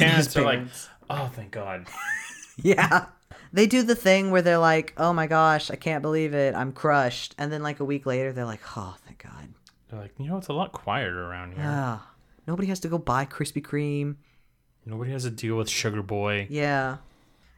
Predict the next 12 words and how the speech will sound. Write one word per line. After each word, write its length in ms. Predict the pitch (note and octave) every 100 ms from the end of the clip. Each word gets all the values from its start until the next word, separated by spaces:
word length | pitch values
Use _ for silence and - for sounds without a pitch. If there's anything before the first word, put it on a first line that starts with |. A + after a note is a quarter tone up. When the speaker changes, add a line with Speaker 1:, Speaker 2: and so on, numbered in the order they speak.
| _ D3+
Speaker 2:
Gavin 320 | G3 A#3+ A#3+ A3+
and 120 | F3+
Emily 420 | D#3+ D3 C#3+ C#3+ - _ _ D3
go 180 | E3 F3
back 460 | D#3 C#3+ C#3 - _ _ _
to 880 | - E3+ D#3 D3 C#3 C#3 C#3 C#3 C#3+ -
the 80 | C3
pirate 560 | - C#3 B2 A2+ B2 -
that 160 | D#3 D#3+
has 100 | D#3
kidnapped 420 | G#3+ F3+ D3 -
Toddster 540 | C#3 C3 - B2 A#2